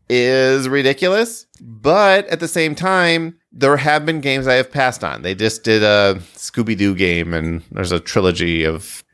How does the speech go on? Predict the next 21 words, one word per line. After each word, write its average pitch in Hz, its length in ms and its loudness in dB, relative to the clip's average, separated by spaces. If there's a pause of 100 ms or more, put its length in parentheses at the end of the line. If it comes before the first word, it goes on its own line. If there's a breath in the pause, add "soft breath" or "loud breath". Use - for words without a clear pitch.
like, 82 400 -6
Saturday 87 380 0
morning 85 240 -2
cartoon 90 400 -4
games. 85 320 -4 (320 loud breath)
And 123 80 -4
I'm 110 40 2
like, 110 360 -2
"Yeah, 170 220 0 (240)
I 139 80 0
don't 135 160 -2
care. 123 240 -2 (140)
I'm 110 440 -6
not 95 300 -2 (100)
backing 95 380 -2
those." 73 240 -6 (680 loud breath)
But 196 460 0 (420)
if 160 160 0
it's 165 200 -2
Eric 120 300 0
Lang 151 520 0